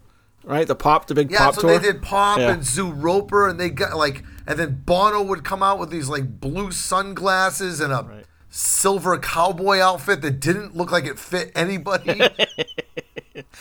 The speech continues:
Speaker 1: Well, it's one of those, like, there's two ways you could look at that part of their career. One is they started to believe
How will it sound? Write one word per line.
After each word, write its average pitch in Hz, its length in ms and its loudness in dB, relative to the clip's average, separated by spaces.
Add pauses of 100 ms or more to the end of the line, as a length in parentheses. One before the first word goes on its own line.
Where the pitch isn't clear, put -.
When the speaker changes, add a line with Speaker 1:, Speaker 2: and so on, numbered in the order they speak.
(240)
Speaker 1:
Well, 269 320 4 (240)
it's 226 160 0
one 269 160 4
of 285 60 2
those, 254 220 4
like, 214 200 0
there's 196 160 2
two 349 180 6
ways 359 160 6
you 220 80 0
could 185 120 2
look 170 140 2
at 160 120 -2
that 151 220 4
part 139 200 4
of 127 60 -4
their 123 140 -4
career. 110 460 -6 (400)
One 185 360 2
is 143 220 2
they 143 120 6
started 165 380 4
to 156 80 4
believe 139 880 2